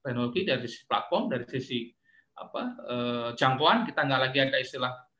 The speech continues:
eh, besok baru terbit, baru bisa dibaca, tetapi sekarang terjadi, maka detik itu juga kita harus share kepada,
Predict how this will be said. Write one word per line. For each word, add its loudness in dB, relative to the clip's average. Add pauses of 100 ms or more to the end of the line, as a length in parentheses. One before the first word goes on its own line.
(280)
eh, -2
besok 2
baru 2
terbit, 0
baru 2
bisa -2
dibaca, 0
tetapi -6
sekarang 2
terjadi, 2
maka -4 (300)
detik -10
itu -6
juga 0
kita -2
harus -4 (160)
share 4
kepada, -2